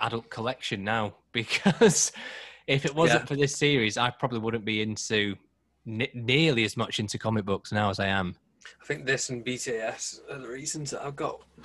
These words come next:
Speaker 2: what I've got as well.
Speaker 1: See, do you wanna know something strange? I watched this series before I ever saw B T A S.
Speaker 2: Uh, maybe this. Oh, actually, no, no, I can't say the same.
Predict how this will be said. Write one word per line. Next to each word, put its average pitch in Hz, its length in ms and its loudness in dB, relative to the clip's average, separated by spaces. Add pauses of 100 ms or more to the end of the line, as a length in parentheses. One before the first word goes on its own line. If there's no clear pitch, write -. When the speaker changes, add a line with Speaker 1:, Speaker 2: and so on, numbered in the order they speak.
Speaker 2:
what 120 200 -2
I've 156 160 -6
got - 200 0
as 139 120 -4
well. 160 180 -4 (720)
Speaker 1:
See, 170 260 4
do 156 120 2
you 175 60 6
wanna 175 120 8
know 165 60 8
something 147 640 4 (760)
strange? 113 580 4
I 156 180 8
watched 147 400 4
this 127 160 0
series 117 400 4
before 113 800 4
I 113 160 6
ever 107 120 0
saw 110 460 2
B 110 180 0
T 104 380 -2
A 107 200 2
S. - 360 0 (1700)
Speaker 2:
Uh, 147 800 8 (680)
maybe 180 460 0
this. 143 320 -6
Oh, 131 100 0
actually, 131 320 0
no, 117 180 4
no, 110 300 -2
I 101 120 -14
can't 120 200 -8
say 120 100 -10
the 104 100 -8
same. 113 360 -6